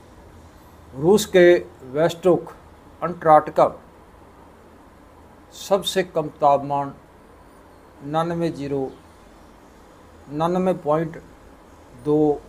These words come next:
रिकॉर्ड किया गया। इक्कीस जुलाई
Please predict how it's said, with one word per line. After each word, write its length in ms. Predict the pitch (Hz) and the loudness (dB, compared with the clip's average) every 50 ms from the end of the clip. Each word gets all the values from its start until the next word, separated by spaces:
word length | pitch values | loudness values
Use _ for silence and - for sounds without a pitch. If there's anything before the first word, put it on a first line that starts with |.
| - - - 139 | -20 -20 -18 -16
रिकॉर्ड 400 | 139 135 - 143 139 131 127 120 | -16 -8 -4 -2 -2 -2 -4 -8
किया 220 | - - 113 98 - | -12 -14 -14 -14 -14
गया। 200 | - - - - - - - - - - - - - - - - - - - - - - - - - - - - - - - - - - - - - - - - - - - - - - - - - - - - - - - - - - - - - - - - | -16 -20 -20 -20 -20 -20 -20 -20 -20 -20 -20 -20 -20 -20 -20 -20 -20 -20 -20 -20 -20 -20 -20 -20 -20 -20 -20 -20 -20 -20 -20 -20 -20 -20 -20 -20 -20 -20 -20 -20 -20 -20 -20 -20 -20 -20 -20 -20 -20 -20 -20 -20 -20 -20 -20 -20 -20 -20 -20 -20 -20 -20 -18 -18
इक्कीस 380 | 175 - - - - 240 196 160 135 | -18 -16 -10 -4 -2 -2 -2 -2 -2
जुलाई 360 | 143 151 156 156 160 165 165 | 0 2 4 4 4 2 0